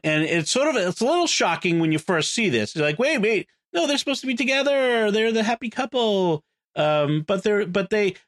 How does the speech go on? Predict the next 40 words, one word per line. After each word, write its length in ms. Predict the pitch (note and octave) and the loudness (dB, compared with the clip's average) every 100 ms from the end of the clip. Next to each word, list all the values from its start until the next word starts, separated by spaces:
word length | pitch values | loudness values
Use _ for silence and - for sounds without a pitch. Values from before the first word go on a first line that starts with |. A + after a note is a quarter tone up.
| - | -2
they're, 260 | G3 E3 - _ | 0 -2 -8 _
they're 160 | F3+ E3+ | 0 0
certainly, 360 | - G3 D3 | 0 0 0
they, 240 | C3 C3+ C3+ | 0 0 -2
uh, 60 | D3 | -2
s-, 180 | C#3 - _ | -2 -4 _
appear 220 | - - D#3+ | -4 0 0
to 60 | |
be 100 | B2 | -2
friends 500 | A2+ A3+ G3 D3+ D#3+ | 0 0 2 0 -6
still. 380 | - C#3+ A2+ B2 | -4 0 0 2
I 40 | B2 | 0
mean, 180 | A#2+ A2 | 0 -2
some 300 | - - C3+ | -4 -4 -2
time 280 | - C#3+ C3 | -2 0 0
has 120 | A#2 | -2
passed, 400 | - B2+ A#2 - | -2 -2 -2 -4
I 40 | |
guess. 280 | A#2 A#2 - - _ _ _ - | -4 -2 -4 -12 _ _ _ -4
Um, 440 | C#3 C3+ C3 C#3 - _ | 0 2 0 -2 -6 _
but, 340 | F#3+ G#3 F#3+ G3+ | -2 -2 0 0
uh, 280 | F3+ E3+ - _ _ _ - - - - | 0 0 -4 _ _ _ -20 -18 -18 -12
it, 220 | - G3+ | -4 -4
it, 20 | - _ | -6 _
it's 600 | - E3 - F#3+ G3 F3+ | -6 -4 -4 -2 -2 0
this 200 | A#3 F#3+ | -2 0
interesting 520 | A#3+ B3+ B3+ - A3 F#3 | 0 0 -2 0 0 2
dynamic 640 | F#3 F3 F#3 G3 D#3+ C3+ | 2 2 2 2 2 0
between 380 | D#3 - G3 E3+ | -2 -2 0 2
them 200 | B2+ A#2 | 2 2
that, 180 | A#2+ - D3 | 0 -2 0
uh, 280 | B2+ A#2+ - _ _ _ - - | 2 0 -2 _ _ _ -20 -10
y-, 140 | A2 - | -8 -2
uh, 300 | C#3+ B2+ B2+ - _ _ _ _ _ _ _ | 0 2 0 -4 _ _ _ _ _ _ _
you 100 | F3+ | -4
kinda 300 | D#3 A3+ A#3+ | -2 0 2
get 160 | A#3 A3+ | 0 0
the 80 | G#3 | 0
sense 300 | A#3 F3+ - | 2 0 0
that 200 | C#3+ | -4